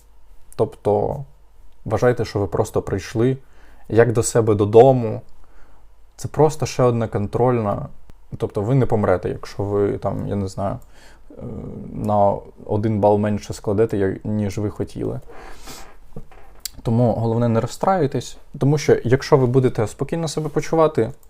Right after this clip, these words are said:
ви більш-менш нормально напишете. А, до речі, що ще я хочу вам порадити, якщо ви більш-менш знаєте фізику, але, наприклад, не знаєте, як відповісти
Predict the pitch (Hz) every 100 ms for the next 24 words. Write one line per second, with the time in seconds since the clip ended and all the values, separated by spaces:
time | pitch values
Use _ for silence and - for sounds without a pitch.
0 | - - - - - - - 110 117 120
1 | 104 98 113 107 110 104 107 107 107 101
2 | 95 104 - - - - - - - 151
3 | 110 120 135 127 - 139 - 139 107 -
4 | 117 113 113 127 151 202 139 104 - -
5 | - 113 - - 160 131 117 143 - 123
6 | 127 104 - - - - - - - -
7 | - - 127 117 131 120 135 220 226 -
8 | - - 120 143 113 131 120 113 107 113
9 | 135 110 104 117 107 - 104 104 - -
10 | 113 113